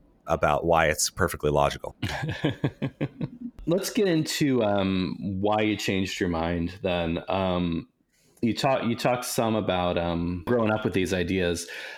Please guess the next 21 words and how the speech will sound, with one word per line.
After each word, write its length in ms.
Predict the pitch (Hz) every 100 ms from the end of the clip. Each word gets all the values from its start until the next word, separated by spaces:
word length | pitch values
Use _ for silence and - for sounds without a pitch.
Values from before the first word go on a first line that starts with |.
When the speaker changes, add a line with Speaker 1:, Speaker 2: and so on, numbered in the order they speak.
| - -
Speaker 2:
Um, 600 | 104 98 95 95 90 - _ _
can 120 | -
you 80 | 139
give 140 | 147 175
me 160 | 190
an 100 | 165
age 520 | 110 110 135 123 90
when 120 | 104 95
you 100 | 90
started 520 | - - 104 104 95
to, 640 | - 110 92 92 85 87 - _ -
y-, 160 | - -
you 340 | 87 98 92
know, 160 | 98 87
I, 280 | 85 90 -
I 40 |
question 400 | - 107 98 92
your 100 | 85
views, 280 | 85 85 78
I 80 | 82
guess? 520 | 80 85 85 - -